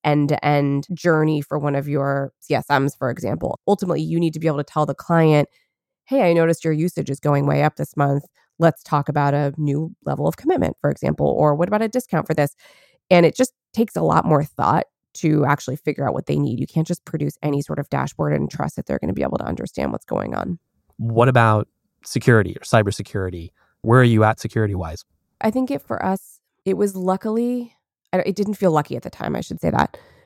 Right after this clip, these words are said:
Speaker 1: But it was one of the things that if you wanna sell to banks in your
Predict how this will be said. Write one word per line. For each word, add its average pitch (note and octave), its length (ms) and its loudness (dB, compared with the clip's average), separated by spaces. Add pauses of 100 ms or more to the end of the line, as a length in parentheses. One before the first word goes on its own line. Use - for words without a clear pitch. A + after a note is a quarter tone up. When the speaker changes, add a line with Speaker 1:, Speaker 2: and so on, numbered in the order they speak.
(180)
Speaker 1:
But G3+ 100 8
it G3+ 60 10
was F#3+ 180 4
one G#3+ 160 4
of A3 80 0
the F#3+ 80 2
things D3+ 360 -2
that C#3+ 380 -2
if F3 140 -6
you F3+ 80 2
wanna F3+ 180 4
sell D3+ 240 -2
to D3+ 80 0
banks C#3+ 720 -4
in E3 220 2
your D3+ 460 2